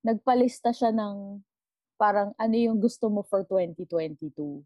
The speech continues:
Parang intentions mo, ganyan. Tapos, tas detalyado. As in, yung instructions niya, kailangan,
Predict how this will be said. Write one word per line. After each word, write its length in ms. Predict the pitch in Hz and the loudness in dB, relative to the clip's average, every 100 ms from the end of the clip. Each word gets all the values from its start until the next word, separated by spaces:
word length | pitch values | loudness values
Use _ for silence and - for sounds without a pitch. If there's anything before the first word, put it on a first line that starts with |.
| _ _ _ - | _ _ _ -4
Parang 400 | 175 165 170 156 | -2 -2 -4 -8
intentions 800 | 185 170 165 160 156 156 147 - | -8 0 0 0 -8 -12 -12 -10
mo, 160 | 147 | -8
ganyan. 560 | 143 143 147 139 139 143 _ _ _ _ | -6 -6 -6 -8 -10 -14 _ _ _ _
Tapos, 1040 | - 254 277 - 220 190 185 190 - - - - - | 4 4 4 2 4 4 4 2 -2 -18 -20 -20 -2
tas 160 | 302 | 4
detalyado. 1080 | 247 220 262 294 294 254 208 185 175 175 170 | 6 6 6 4 6 8 6 6 4 4 4
As 120 | 214 | 0
in, 140 | 320 294 | -4 -2
yung 140 | 302 | 2
instructions 680 | 269 262 247 233 - 226 214 | 2 2 0 0 0 -2 0
niya, 460 | 208 180 170 160 160 _ _ _ _ | -2 0 0 -4 -8 _ _ _ _
kailangan, 880 | - 190 196 185 185 185 180 180 185 | 0 4 6 4 2 0 0 -4 -12